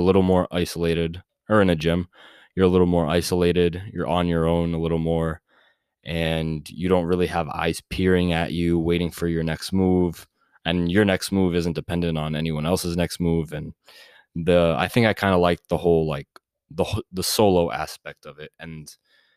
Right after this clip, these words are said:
and then on top of that, there, I, I, two,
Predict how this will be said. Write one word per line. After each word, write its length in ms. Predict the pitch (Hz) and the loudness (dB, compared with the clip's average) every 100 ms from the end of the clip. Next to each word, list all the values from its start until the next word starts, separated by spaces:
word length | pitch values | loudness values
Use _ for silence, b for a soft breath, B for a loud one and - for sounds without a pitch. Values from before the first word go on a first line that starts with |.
| _ _ _ _ - | _ _ _ _ -10
and 100 | 95 | -4
then 120 | 101 | 0
on 160 | 95 87 | 0 -2
top 300 | 98 101 - | 0 0 0
of 80 | 90 | -2
that, 260 | 82 80 _ _ _ - _ _ _ | -2 -4 _ _ _ -20 _ _ _
there, 400 | - 90 98 95 95 _ _ _ _ _ - _ _ _ _ _ _ - - _ - | -10 -4 -2 -2 -6 _ _ _ _ _ -20 _ _ _ _ _ _ -20 -20 _ -10
I, 380 | 90 90 90 82 _ - 90 | -2 0 0 -2 _ -16 -14
I, 100 | 87 - | -14 -2
two, 380 | 147 139 104 | 4 6 4